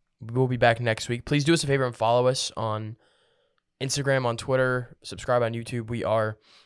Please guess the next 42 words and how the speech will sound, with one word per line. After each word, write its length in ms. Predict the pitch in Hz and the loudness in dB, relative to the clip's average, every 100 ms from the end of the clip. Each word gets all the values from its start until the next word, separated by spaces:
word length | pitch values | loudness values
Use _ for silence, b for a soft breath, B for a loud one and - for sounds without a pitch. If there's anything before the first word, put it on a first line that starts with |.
| b _ - | b _ 2
at, 240 | 127 147 - | 4 4 2
on 120 | 139 | 0
YouTube, 240 | 156 147 | -2 -2
we're 100 | 143 135 | -2 2
at 220 | 131 - | 4 4
Next 220 | 131 135 | 0 -2
Gen 200 | - 131 | -2 -4
Forward, 460 | 127 120 127 143 147 - _ _ _ _ | -2 0 0 -2 -6 -14 _ _ _ _
Next 240 | 117 120 - | -6 -4 -4
Gen 400 | 123 120 120 110 | -2 -2 -2 -4
F 200 | 117 117 | -4 -2
O 180 | 98 107 | -2 2
R 220 | 110 117 | 2 2
W 400 | 117 113 113 113 | 0 -4 -4 -4
A 120 | 98 | -2
R 200 | 110 107 | -2 -2
D. 420 | 110 110 117 135 156 b b b | -4 -4 -4 -4 -6 b b b
On 180 | - 131 | -4 -2
Instagram 420 | 127 143 147 143 | -2 -4 -2 -2
and 60 | 135 | -2
Twitter, 260 | 147 147 | 0 0
we're 140 | 147 127 | 2 2
at 180 | 113 120 | 2 2
Next 200 | 127 - | 0 -2
Gen 200 | 131 120 | -4 -4
Forward, 480 | - 123 120 117 113 | -2 0 0 -2 -2
at 300 | 123 123 - _ - | 0 2 0 _ -8
N 200 | 117 131 | -4 -4
E 200 | 120 113 | -4 -2
X 240 | 120 - | -2 -4
T 420 | - 117 113 110 - | -8 -8 -6 -8 -10
G 320 | - 120 123 | -8 -6 -4
E 40 | |
N, 360 | 107 113 110 104 | -4 -4 -6 -8
the 80 | 113 | -4
number 220 | 113 123 | -2 -2
four, 540 | 117 - 123 135 156 165 _ _ _ _ _ _ _ | -4 -2 0 2 0 -6 _ _ _ _ _ _ _
word, 360 | 120 131 151 - | -2 0 0 -4
W 220 | 110 113 | -6 -2
A 100 | 110 | -2
R 120 | 110 107 | -2 -2
D. 280 | 110 120 | -6 -8